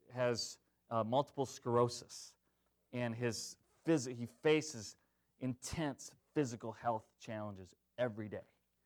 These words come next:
And this book is a lot about how he struggles through it. Um, but, uh, uh, there was, I just found this recently, and I had forgotten that there was a, a little note that the brother wrote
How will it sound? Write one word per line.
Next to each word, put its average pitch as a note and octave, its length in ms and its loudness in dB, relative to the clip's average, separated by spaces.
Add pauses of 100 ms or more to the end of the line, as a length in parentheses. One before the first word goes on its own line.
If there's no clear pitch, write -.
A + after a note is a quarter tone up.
(440)
And G#2 140 -6
this G#2+ 140 -2
book C#3+ 320 6
is G#2+ 120 -4
a A2 40 0
lot A2+ 300 10
about G#2+ 360 4
how A2 320 6
he A#2+ 300 0 (460)
struggles A2+ 680 2
through A2 200 0
it. - 100 -8 (1600)
Um, A2+ 400 8 (760)
but, C3+ 240 6
uh, C3+ 220 12
uh, G#2+ 340 8 (160)
there C3 140 6
was, B2+ 320 2 (160)
I B2+ 80 2
just D#3+ 280 -2
found D#3 240 8
this C3 200 2
recently, C#3+ 680 0
and B2+ 100 -2
I B2 80 2
had B2+ 120 2
forgotten B2+ 640 6 (680)
that A#2+ 140 -2
there C3 180 6
was A#2 220 4
a, G#2+ 280 2 (640)
a A#2 40 -4
little A#2+ 240 4
note C3 380 0
that A2+ 160 -2
the A2 80 -6
brother A#2+ 400 4
wrote A2 320 2